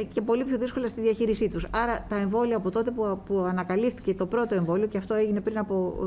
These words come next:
διακόσια χρόνια περίπου, έχουν σώσει εκατομμύρια ζωές. Έχουμε, α, μειώσει την παιδική θνητότητα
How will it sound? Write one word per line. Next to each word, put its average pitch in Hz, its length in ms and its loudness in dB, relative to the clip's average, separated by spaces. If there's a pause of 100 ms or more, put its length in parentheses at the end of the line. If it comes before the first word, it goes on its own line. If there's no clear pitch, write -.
(120)
διακόσια 196 460 -2
χρόνια 202 300 0
περίπου, 202 520 0
έχουν 233 340 0
σώσει 233 380 0
εκατομμύρια 214 540 2
ζωές. 170 300 0
Έχουμε, 196 240 0
α, - 60 -2 (360)
μειώσει 208 400 2
την 196 100 0
παιδική 185 340 2
θνητότητα 190 600 -4